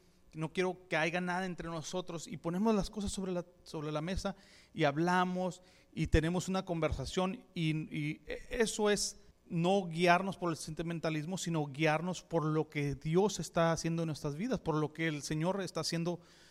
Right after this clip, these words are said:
en, en, en, vamos, por lo que estamos aprendiendo, por el Espíritu. Pasiones no gobernadas, ca-, cae casi en lo mismo cuando le hacemos caso a la naturaleza, cuando le hacemos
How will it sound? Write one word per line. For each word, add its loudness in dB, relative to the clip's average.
en, 2
en, -2
en, -4
vamos, 8
por 0
lo 2
que -8
estamos 0
aprendiendo, 0
por 4
el 2
Espíritu. 0
Pasiones 8
no 4
gobernadas, 6
ca-, -4
cae 6
casi 0
en 2
lo 2
mismo -2
cuando 4
le 4
hacemos 4
caso 0
a 4
la 4
naturaleza, 0
cuando 0
le 2
hacemos 0